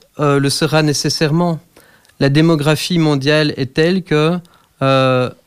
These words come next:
la population africaine va tripler, euh,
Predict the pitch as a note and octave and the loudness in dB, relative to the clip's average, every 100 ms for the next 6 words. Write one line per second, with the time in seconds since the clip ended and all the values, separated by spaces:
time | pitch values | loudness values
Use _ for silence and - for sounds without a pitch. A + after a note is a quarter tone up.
0 | _ _ _ _ _ _ _ - C3+ C3+ | _ _ _ _ _ _ _ -4 0 0
1 | C3+ D3 - D3+ C#3 D#3 C#3 - C3+ D#3 | 0 -4 0 0 0 0 -2 -2 -4 0
2 | E3 F3+ D#3+ C3 B2+ - D3+ E3 E3 D3+ | 0 0 0 -2 -2 -6 -4 -2 -2 -2
3 | - _ C#3+ C3+ C3 C3 C3 B2+ | -10 _ -2 0 2 2 2 0